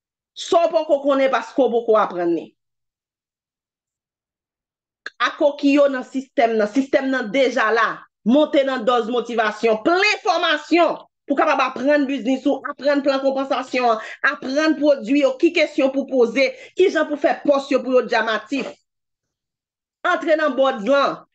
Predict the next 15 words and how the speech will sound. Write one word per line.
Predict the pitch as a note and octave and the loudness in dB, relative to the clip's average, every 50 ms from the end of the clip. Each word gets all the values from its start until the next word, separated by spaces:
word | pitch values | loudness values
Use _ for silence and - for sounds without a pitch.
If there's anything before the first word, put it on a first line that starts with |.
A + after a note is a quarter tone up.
| _ _ _ _ _ _ _ _ _ _ _ _ - | _ _ _ _ _ _ _ _ _ _ _ _ -10
Aprann | F4 F4+ E4+ - - C4 C4+ D#4 F#4 G4 G4 F#4+ D4+ | -8 -8 -8 -8 -8 -4 -2 -2 0 2 0 2 0
tout | G4 - - | -2 -2 -2
sa | F#4 D#4+ - | -4 -4 -2
ko | E4+ D4+ D#4 | -2 -2 -2
poko | E4+ E4+ E4+ D#4+ E4 | -2 -2 -2 -2 -2
konnen | D#4+ D#4+ D#4 D#4 D#4+ E4+ F4+ F4 | 0 0 0 2 2 2 2 2
yo. | D#4+ C4 - - - - _ _ _ _ _ _ _ _ _ _ _ _ _ _ _ - | 2 2 0 -4 -10 -18 _ _ _ _ _ _ _ _ _ _ _ _ _ _ _ -4
Anpil | F4+ G4 - - - - G#4+ A4 A4 A4 G#4 | -2 -2 -2 -4 0 0 0 2 2 2 0
moun | G#4 G4+ G4 F4+ | 0 0 0 0
ki | - F4 | 0 0
dwe | F#4 F#4 F4 E4+ F4 | 0 0 0 0 0
rive | E4 D4 E4 E4 E4 | 0 -2 -2 -2 -2
sou | - - E4+ E4+ | -2 0 2 4
ou. | F4+ F#4+ F#4 D#4 G#3 - - _ _ _ _ _ _ - | 4 4 4 2 0 -4 -12 _ _ _ _ _ _ -2
Yo | D#4 F#4 | 0 0